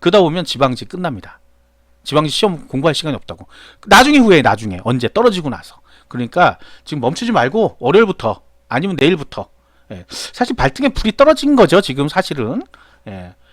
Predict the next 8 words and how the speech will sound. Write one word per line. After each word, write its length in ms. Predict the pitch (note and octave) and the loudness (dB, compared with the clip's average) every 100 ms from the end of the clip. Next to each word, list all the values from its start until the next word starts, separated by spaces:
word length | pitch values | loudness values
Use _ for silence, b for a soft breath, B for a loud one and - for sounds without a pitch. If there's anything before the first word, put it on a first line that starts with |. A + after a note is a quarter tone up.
| _ | _
그렇기 220 | - G#2 | -16 -12
때문에 340 | B2+ B2+ B2+ F3+ | -6 -4 -2 -2
월요일부터 680 | G#2 C#3 C#4 C#4+ G3 - D3 | 0 2 4 2 -2 -2 0
좀, 280 | A#2+ B2 C3+ | 0 -4 -4
월요일이 320 | B2 F#3+ F#3 | 2 4 6
아니라 220 | D3 E3 | 6 4
내일부터, 540 | A2 E3+ B3 - A2+ G#2+ | 4 2 2 -2 -8 -2
일요일부터 640 | F3+ F#3+ C3 - F3+ | 2 2 0 -6 -6